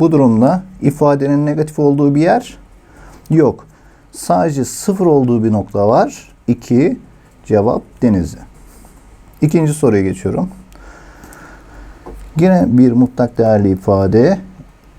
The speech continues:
Mutlak değer x eksi bir artı bir. Hemen sıfıra eşitleyelim kökü bulmak için. E, bakıyorum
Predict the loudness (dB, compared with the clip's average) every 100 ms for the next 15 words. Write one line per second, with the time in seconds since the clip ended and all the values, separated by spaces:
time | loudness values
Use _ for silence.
0 | -2 -2 0 0 0 0 0 0 0 -2
1 | -2 -4 -4 -4 -2 -4 -6 -18 -20 -2
2 | 0 0 -2 -2 2 2 0 -8 -20 -20
3 | -8 -2 0 0 -2 -6 0 0 0 -4
4 | -2 0 0 -2 -2 -4 -2 -4 -2 -4
5 | -6 -10 -8 -4 -2 -4 -8 -20 -12 -6
6 | -2 -2 0 0 2